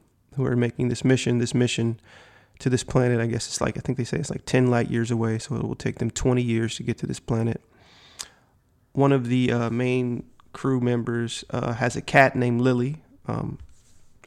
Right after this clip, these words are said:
and, uh, I think they ask her even, like, "Yo, why are you bringing a cat along?" And, uh, she's like, "I, you know, I just wanted to bring,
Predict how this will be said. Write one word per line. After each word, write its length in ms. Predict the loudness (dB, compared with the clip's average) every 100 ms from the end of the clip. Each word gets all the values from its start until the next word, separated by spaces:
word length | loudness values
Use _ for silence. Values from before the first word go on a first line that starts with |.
| -8
and, 220 | -6 -4
uh, 220 | -4 -4 -10 -18 _ _ _ _ _ _ _ _ -12
I 60 | -6
think 180 | -6 -4
they 120 | -4
ask 320 | 0 0 -2
her 120 | -6
even, 360 | -4 -4 -4 -4
like, 280 | -4 -4 -4
"Yo, 100 | -2
why 140 | 0
are 40 |
you 120 | 0 0
bringing 240 | 0 -2
a 60 | -6
cat 240 | -4 -2
along?" 380 | -2 -6 -8 -10 -18 -20 -20 _ _ -10
And, 320 | -8 -8 -8
uh, 300 | -6 -4 -6
she's 240 | -8 -12
like, 160 | -12 -12
"I, 20 |
you 140 | -10 -8
know, 100 | -8
I 60 |
just 180 | -8 -4
wanted 180 | -2 0
to 60 | 0
bring, 280 | 0 0